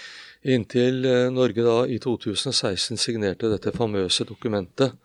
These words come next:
eh, hvor, eh, som, det var jo egentlig et merkelig skriv, en felles uttalelse,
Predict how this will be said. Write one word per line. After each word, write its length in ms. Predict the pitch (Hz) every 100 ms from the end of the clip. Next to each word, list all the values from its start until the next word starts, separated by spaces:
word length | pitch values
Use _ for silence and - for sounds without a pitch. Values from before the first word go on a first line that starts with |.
| - - - - - -
eh, 320 | 135 110 110 110 113 117 - -
hvor, 400 | 107 110 113 117
eh, 360 | 117 120 120 113 107 _ _ _ _ _ _ _ _ 160 - - 127
som, 280 | - 131 113 101 113 -
det 180 | - - 117
var 140 | 117
jo 80 | -
egentlig 260 | 123 95 -
et 140 | 110 127
merkelig 760 | 123 101 - 107 113 113 110
skriv, 440 | - 113 107 131
en 120 | 127 123
felles 420 | 117 104 120 -
uttalelse, 680 | 117 98 113 110 107 175 170